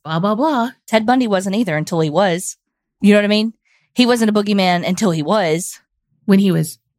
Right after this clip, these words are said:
Speaker 2: caught?
Speaker 1: Yeah, like, people didn't know that he was this terrible boogeyman. People weren't afraid of him. People didn't get a vibe from him until they found out that he was that.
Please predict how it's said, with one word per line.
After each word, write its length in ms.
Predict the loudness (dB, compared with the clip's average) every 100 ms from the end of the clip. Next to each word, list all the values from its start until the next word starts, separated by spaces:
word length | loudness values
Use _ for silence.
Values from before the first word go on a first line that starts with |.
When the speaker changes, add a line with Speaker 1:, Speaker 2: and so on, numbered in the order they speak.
| -10
Speaker 2:
caught? 480 | -2 -2 -4 -12 -20 _ _ -18 -2
Speaker 1:
Yeah, 200 | 2 2
like, 240 | 0 -2 -2
people 260 | -2 0
didn't 260 | 0 0 0
know 360 | 0 0 0
that 200 | 0 -2
he 320 | -4 -2 -2 0
was 520 | 0 0 0 -6 -14 -20 -20 _
this 180 | 0 0
terrible 320 | 0 0 0
boogeyman. 460 | -2 0 2 0 0
People 180 | -4 -2
weren't 200 | -2 -2
afraid 340 | -2 -2 -2
of 80 | -2
him. 180 | -2 -2
People 280 | -2 0
didn't 340 | 0 0 -2 -6 -14 -2
get 120 | 2
a 40 | 2
vibe 340 | 2 0 -2
from 140 | -2 0
him 320 | 0 0 0
until 520 | -2 0 0 0 -4 -10 _ -8
they 220 | 0 0
found 260 | 2 0 0
out 180 | -2 -4
that 100 | -6
he 180 | -6
was 300 | -2 0 0
that. 480 | -4 -8 -8 -16 -20